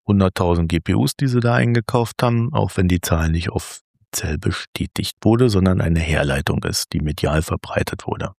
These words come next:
Ja, und diese Chips wiederum werden weiter vermietet an eine T-, Tochtergesellschaft von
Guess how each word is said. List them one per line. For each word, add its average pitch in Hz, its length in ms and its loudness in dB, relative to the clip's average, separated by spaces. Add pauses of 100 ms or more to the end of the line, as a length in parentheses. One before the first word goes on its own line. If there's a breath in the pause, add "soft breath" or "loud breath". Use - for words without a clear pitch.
(100)
Ja, 113 80 4
und 90 220 2
diese 123 220 4
Chips - 540 0
wiederum 123 440 4
werden 101 200 4
weiter 127 460 2 (100)
vermietet 104 840 0
an 117 180 2
eine 98 240 4
T-, - 120 -8 (100)
Tochtergesellschaft 90 960 0
von 160 220 2